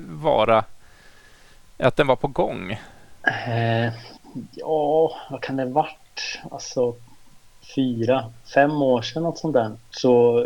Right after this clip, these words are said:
Speaker 2: gjorde de en kort, kort tease på E tre, tror jag. Som, <laughs> alltså, titta på det videoklippet ibland när man ser, det börjar liksom visa saker på skärmen och några börjar så här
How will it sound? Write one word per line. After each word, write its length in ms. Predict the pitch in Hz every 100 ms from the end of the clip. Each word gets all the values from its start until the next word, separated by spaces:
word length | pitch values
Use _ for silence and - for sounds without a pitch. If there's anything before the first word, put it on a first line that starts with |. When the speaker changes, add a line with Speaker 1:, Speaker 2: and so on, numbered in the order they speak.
| - -
Speaker 2:
gjorde 320 | 143 127 113
de 160 | 117 117
en 240 | 113 117 - - -
kort, 420 | - - - - -
kort 320 | - - -
tease 400 | - 113 107 -
på 240 | - 110 113
E 180 | 123 104 -
tre, 140 | - 131
tror 200 | - 104
jag. 120 | 95 - - - - - - - - - -
Som, 280 | - 120 123 165 131 -
<laughs> 280 | - -
alltså, 240 | - 127 139 120 - -
titta 240 | - 147 135
på 80 | 147
det 80 |
videoklippet 580 | 123 123 117 120 117 123
ibland 320 | 135 127 110
när 80 | 110
man 160 | 117 117
ser, 360 | - 127 131 127 - - - - - -
det 120 | 127
börjar 240 | 120 123 120
liksom 420 | 113 123 120 - - - - - - -
visa 380 | - 127 117 123
saker 460 | 117 120 113 - 113
på 100 | 117
skärmen 560 | 127 113 110 120 123 - - -
och 100 | 131
några 220 | 123 120
börjar 220 | 127 120
så 140 | 117
här 100 | 120